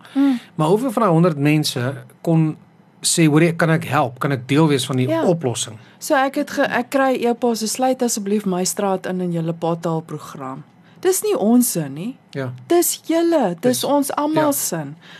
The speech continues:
Speaker 2: Ja.
Speaker 1: Dan skryf ek terug, ek sê, "Tel asseblief die potholes, dit kos vyfhonderd rand om een reg te maak en laat weet my, ehm, as die geld reg is." T J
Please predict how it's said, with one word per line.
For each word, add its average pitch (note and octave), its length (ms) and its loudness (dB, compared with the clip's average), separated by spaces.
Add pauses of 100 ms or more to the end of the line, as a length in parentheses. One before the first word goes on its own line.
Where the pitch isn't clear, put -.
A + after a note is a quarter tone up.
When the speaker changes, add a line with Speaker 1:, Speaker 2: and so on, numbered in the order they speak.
(100)
Speaker 2:
Ja. C3 200 -10
Speaker 1:
Dan C4 180 0
skryf C#4+ 320 0
ek C#4 140 -4
terug, C#4 220 -2
ek A3+ 120 -6
sê, A3+ 240 -4 (320)
"Tel C4+ 240 2
asseblief A#3+ 400 -2
die A#3+ 100 -6
potholes, A#3+ 520 0
dit E3+ 140 -10
kos F#3+ 240 0
vyfhonderd F#3+ 600 -2
rand D#3 300 -4
om D3 140 -6
een D3 180 -8
reg C#3+ 240 -8
te F#3+ 100 -4
maak B3 340 -4 (360)
en F#3+ 180 -2
laat F3 200 -2
weet F3 300 -2
my, F3 480 -4
ehm, D3 220 -10 (520)
as E3 160 -4
die E3 120 -2
geld E3 320 -4
reg C3+ 420 -8
is." - 120 -18 (580)
T - 60 -2 (200)
J G#3+ 360 0